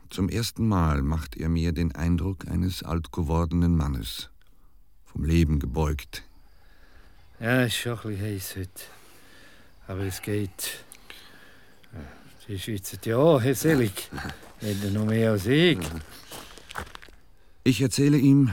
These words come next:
Speaker 1: wie die Anna Koch eine Gelegenheit nutzte, aus der Haft zu entspringen. Irgendeine Tür blieb offen,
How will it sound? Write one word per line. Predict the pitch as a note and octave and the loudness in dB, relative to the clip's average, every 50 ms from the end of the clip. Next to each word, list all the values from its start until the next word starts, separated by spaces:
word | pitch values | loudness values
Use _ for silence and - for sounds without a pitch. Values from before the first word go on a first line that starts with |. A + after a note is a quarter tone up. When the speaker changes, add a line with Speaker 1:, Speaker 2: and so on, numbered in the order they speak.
| E2+ | 0
Speaker 1:
wie | G2 A2+ A2 | -2 -2 0
die | A2 A2+ | 0 0
Anna | D2+ A#2+ A#2+ A2+ A2 | 0 2 2 2 0
Koch | - - - A#2+ B2+ G#2 E2 | -2 -4 -4 -4 -4 -4 -2
eine | G2+ G#2+ G#2 G2+ | -2 0 0 0
Gelegenheit | E2+ G2 F#2+ G#2 G#2+ G2+ G#2+ G#2+ F#2+ G2+ G#2 G2 - G#2+ | 2 2 2 2 2 2 2 2 2 0 0 -2 0 0
nutzte, | G#2+ G#2+ - - - - - - G#2+ - | 0 0 -2 -4 -8 -8 -4 -4 -4 -2
aus | - F#2+ F2 - | -2 -6 -6 -2
der | - F#2 E2+ D#2+ | -4 -4 -2 -2
Haft | F#2+ F#2+ - - - - | -6 -6 -8 -10 -14 -14
zu | - - - - F2+ | -14 -12 -6 -4 -2
entspringen. | D2 F#2 F2 - - - F#2 G2 G#2 G2 D#2 C2 A1+ G#1+ - - - - - - - - - - - - - - - - | -2 -2 -4 -4 -6 -4 -2 2 2 2 2 2 -2 -6 -12 -16 -20 -20 -20 -20 -20 -20 -20 -20 -20 -20 -20 -18 -8 -2
Irgendeine | F#2 F#2+ G2 F#2 G2 E2+ D#2+ E2+ E2 D#2+ D2 | 0 2 2 4 2 2 4 2 2 0 0
Tür | - - F2+ G2 G2+ G2 | -2 -2 0 2 2 2
blieb | E2+ F#2 G#2+ G2+ - - | 2 0 0 -2 -2 -2
offen, | - A2 G2+ - - A2+ G#2 | -4 -4 -2 0 0 0 0